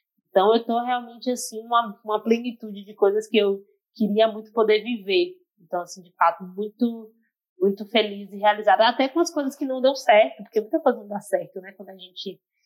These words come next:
tá fora do nosso ninho, do nosso país, né, tá dentro do nosso ninho, da nossa mãe, da nossa casa, do nosso país,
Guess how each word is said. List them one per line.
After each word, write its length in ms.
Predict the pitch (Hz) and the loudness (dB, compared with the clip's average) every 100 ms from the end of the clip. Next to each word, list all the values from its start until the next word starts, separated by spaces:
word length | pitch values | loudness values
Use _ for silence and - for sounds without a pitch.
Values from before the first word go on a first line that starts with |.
| _ | _
tá 200 | 202 196 | 2 4
fora 240 | 220 202 | 4 4
do 100 | 196 | 2
nosso 320 | 202 208 202 214 | -2 -6 -6 -14
ninho, 420 | 220 214 208 202 - - | -20 -10 -4 -4 -4 -6
do 80 | 190 | 2
nosso 240 | 196 196 | 2 4
país, 600 | 220 214 202 196 - - - | 4 4 2 -4 -10 -16 -14
né, 160 | 208 220 | -4 0
tá 100 | 233 | 2
dentro 240 | 240 302 | 4 4
do 60 | 415 | 4
nosso 320 | 302 302 302 | 4 4 -2
ninho, 180 | 247 247 | -6 -2
da 160 | 233 | 0
nossa 300 | 220 220 247 | 0 0 2
mãe, 240 | 233 208 202 | 0 0 -4
da 80 | 208 | -6
nossa 240 | 196 202 | -8 -12
casa, 400 | 190 180 165 165 _ _ _ | -6 -6 -6 -18 _ _ _
do 80 | 190 | -2
nosso 240 | 202 202 - | 2 2 2
país, 600 | 233 220 202 190 175 | 2 2 -4 -12 -20